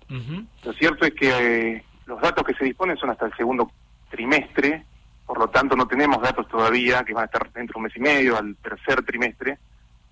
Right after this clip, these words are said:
Speaker 2: y lo que uno puede ver que el impacto ha sido fuerte.
Speaker 1: Claro.
Speaker 2: Caída del empleo,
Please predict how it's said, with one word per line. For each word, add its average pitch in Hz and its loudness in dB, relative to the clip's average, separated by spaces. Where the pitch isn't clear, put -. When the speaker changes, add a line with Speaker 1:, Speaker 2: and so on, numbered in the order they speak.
Speaker 2:
y 117 -2
lo 117 2
que 135 -2
uno 143 4
puede 147 4
ver 160 2
que 139 -2
el 120 -2
impacto 135 -2
ha 120 -4
sido 113 -8
fuerte. - -4
Speaker 1:
Claro. 113 -16
Speaker 2:
Caída 104 -6
del 104 0
empleo, 147 2